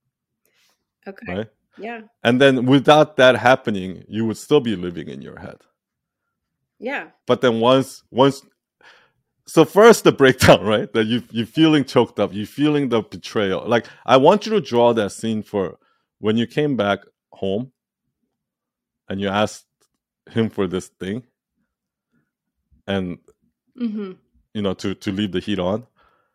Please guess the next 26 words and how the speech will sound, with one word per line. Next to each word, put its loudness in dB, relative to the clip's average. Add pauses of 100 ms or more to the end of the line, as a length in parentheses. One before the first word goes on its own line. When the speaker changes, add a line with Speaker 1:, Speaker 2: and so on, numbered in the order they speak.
(300)
Speaker 2:
And -6
he -2
not 2
only -4
not 0
leave -6
the -4
heat -6
on, -6
but -6
he -2
left -2
all 0
the -4
windows -6
<laughs> -16
open 0
Speaker 1:
Yeah. -6
Speaker 2:
with, -2
and -4
trashed 0
the -2
place, -10
Speaker 1:
Mm-hmm. -12
Speaker 2:
right? -2 (140)
Speaker 1:
Mm-hmm. -8